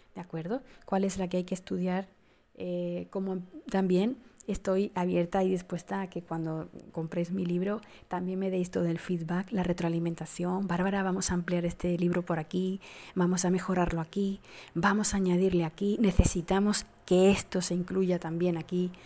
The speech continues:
Todos estos temas que hablamos en el podcast y hacer este libro vuestro, que al final es para todos, ¿de acuerdo? Y yo seré, pues, una mera intermediaria,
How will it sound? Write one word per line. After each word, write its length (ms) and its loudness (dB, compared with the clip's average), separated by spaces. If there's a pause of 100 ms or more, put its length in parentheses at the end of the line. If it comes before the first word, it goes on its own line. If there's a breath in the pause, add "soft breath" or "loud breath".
(200 loud breath)
Todos 160 2
estos 240 0
temas 300 0
que 100 -4
hablamos 260 2
en 100 0
el 120 -2
podcast 680 -4
y 60 -4
hacer 400 -4
este 240 -4
libro 260 0
vuestro, 460 0 (420 loud breath)
que 100 -4
al 40 -2
final 300 -2
es 100 -10
para 220 -10
todos, 460 -10 (260)
¿de 60 -16
acuerdo? 380 -6 (800 loud breath)
Y 140 -2
yo 220 -2
seré, 240 -4
pues, 200 -2
una 180 0
mera 360 0
intermediaria, 880 2